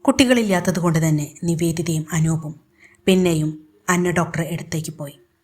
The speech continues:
അന്ന ഡോക്ടറോട് അനൂപ് വിവരങ്ങളെല്ലാം പറഞ്ഞു. എന്നാൽ വിവരങ്ങളെല്ലാം അറിഞ്ഞ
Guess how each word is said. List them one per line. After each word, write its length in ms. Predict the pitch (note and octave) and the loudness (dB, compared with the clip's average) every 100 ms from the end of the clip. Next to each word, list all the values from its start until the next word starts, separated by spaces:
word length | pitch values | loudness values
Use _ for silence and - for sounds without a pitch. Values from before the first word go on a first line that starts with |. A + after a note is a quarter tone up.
| _ _ _ _ _ _ - - | _ _ _ _ _ _ -20 0
അന്ന 160 | B3+ A#3+ | 4 4
ഡോക്ടറോട് 440 | A3 G3+ G3 F3 E3+ | 2 0 -2 -2 -2
അനൂപ് 340 | F3+ E3+ E3 | 0 0 -2
വിവരങ്ങളെല്ലാം 680 | E3 E3+ E3 D#3+ D#3+ D#3 D3+ | -2 -2 0 0 0 -2 -2
പറഞ്ഞു. 300 | D#3 D3 C#3+ - _ _ _ _ G3 | -4 -8 -10 -16 _ _ _ _ 0
എന്നാൽ 220 | F#3 E3+ | 2 4
വിവരങ്ങളെല്ലാം 680 | F3+ F#3 F#3 F3 F3 E3+ E3 | 2 2 2 0 0 0 0
അറിഞ്ഞ 200 | D#3 D#3 | -2 -4